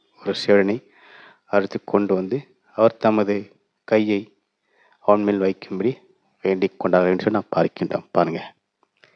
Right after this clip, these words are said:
கொன்னை வாயுடைய ஒரு மகனை கொண்டு வராங்க. எங்க கொண்டு வராங்க? தெக்கப்பொலியா, சீதோன்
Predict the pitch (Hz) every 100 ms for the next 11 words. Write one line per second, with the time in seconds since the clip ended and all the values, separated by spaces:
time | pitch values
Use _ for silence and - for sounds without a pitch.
0 | _ _ _ _ _ _ _ _ _ _
1 | _ _ - 98 107 110 110 113 113 113
2 | 104 90 101 92 90 _ _ _ _ _
3 | _ _ _ _ _ - 98 85 80 95
4 | 90 - _ 101 98 107 98 95 95 -
5 | _ _ - - - _ _ - 92 123
6 | 113 117 110 101 95 - - 123 123 117